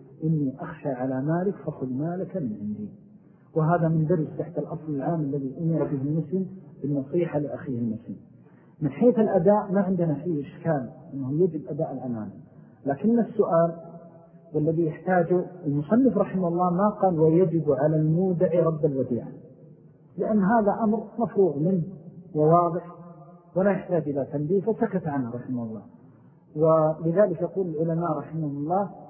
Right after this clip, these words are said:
"الوديعة أمانة"، وورد عن النبي صلى الله عليه وسلم أن الإنسان إذا لم يؤدها،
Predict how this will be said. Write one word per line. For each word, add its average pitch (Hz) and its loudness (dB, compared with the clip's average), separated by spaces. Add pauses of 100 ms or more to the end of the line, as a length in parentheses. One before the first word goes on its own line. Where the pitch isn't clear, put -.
(320)
"الوديعة 156 0
أمانة"، 165 0 (600)
وورد 156 4
عن 131 -4
النبي 151 -2
صلى 139 -10
الله 143 -6
عليه 135 -6
وسلم 170 -4 (240)
أن 156 -2
الإنسان 151 -2
إذا 165 2
لم 175 2
يؤدها، 147 -4